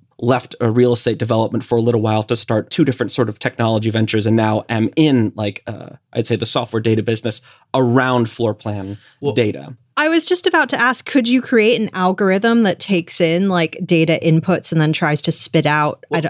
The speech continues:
Speaker 3: I don't know, like, a livability score?
Speaker 2: Well, I was just gonna say, you know, Bobby, in your Twitter bio, you have quotes.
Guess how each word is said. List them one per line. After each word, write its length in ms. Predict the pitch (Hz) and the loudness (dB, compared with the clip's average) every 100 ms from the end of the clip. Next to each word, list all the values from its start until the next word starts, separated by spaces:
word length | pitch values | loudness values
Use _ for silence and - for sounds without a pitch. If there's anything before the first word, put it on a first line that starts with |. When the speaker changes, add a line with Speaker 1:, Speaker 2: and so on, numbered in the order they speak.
| - | 0
Speaker 3:
I 80 | 175 | 4
don't 100 | 175 | 6
know, 140 | 156 | 4
like, 180 | 139 165 | 2 0
a 40 | |
livability 920 | 165 156 151 151 165 156 170 226 233 | 0 2 2 0 0 2 2 0 -2
score? 480 | - - 262 254 269 | -4 -4 -4 -6 -4
Speaker 2:
Well, 120 | 175 190 | 0 4
I 80 | |
was 120 | 190 175 | 4 2
just 200 | 190 196 | 0 0
gonna 180 | 175 | 0
say, 340 | 170 220 196 165 | 0 0 2 0
you 160 | 151 | 0
know, 120 | 156 139 | 0 0
Bobby, 420 | 147 147 143 - | -2 -4 -6 -2
in 240 | 165 165 156 | 2 4 4
your 320 | 143 131 123 | 2 2 0
Twitter 320 | - 143 139 | -2 0 0
bio, 400 | 120 113 110 104 | 0 -2 0 -2
you 180 | 110 127 | -2 0
have 220 | 127 95 | 0 -2
quotes. 240 | - 120 | -4 -4